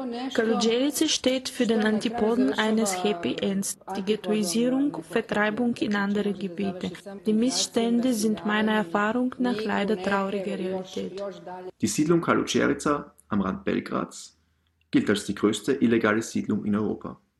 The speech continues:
Speaker 2: Sie entwickelte sich durch die innerjugoslawischen Flüchtlingsströme in den neunzehnhundertneunziger Jahren. Die überforderte Politik ließ zu, dass tausende illegale Häuser errichtet wurden.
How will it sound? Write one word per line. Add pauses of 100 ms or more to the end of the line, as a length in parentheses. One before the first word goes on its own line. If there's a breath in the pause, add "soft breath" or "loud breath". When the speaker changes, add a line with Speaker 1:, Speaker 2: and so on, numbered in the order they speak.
(140)
Speaker 2:
Sie
entwickelte
sich
durch
die
innerjugoslawischen
Flüchtlingsströme (560)
in
den
neunzehnhundertneunziger
Jahren. (140)
Die
überforderte
Politik
ließ
zu, (680)
dass
tausende
illegale
Häuser
errichtet
wurden.